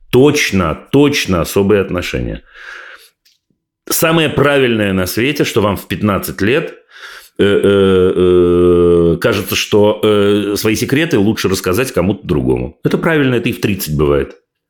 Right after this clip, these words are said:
Но это не меняет ваши особые отношения. Ну, когда вы в ответе друг за друга, ну че? Понимаете?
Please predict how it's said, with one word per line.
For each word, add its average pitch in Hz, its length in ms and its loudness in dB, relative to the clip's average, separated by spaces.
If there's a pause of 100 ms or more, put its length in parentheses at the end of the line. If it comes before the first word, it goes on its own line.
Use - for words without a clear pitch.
(340)
Но 104 140 2
это 117 120 2
не 110 100 2
меняет 110 420 2
ваши 80 320 -2
особые 95 600 2
отношения. 85 720 -2 (340)
Ну, - 120 2
когда 135 200 2
вы 208 100 6
в 196 60 4
ответе 180 380 0
друг 208 220 2
за 220 120 2
друга, 113 520 2 (100)
ну 127 100 0
че? - 280 -4 (1600)
Понимаете? 135 840 0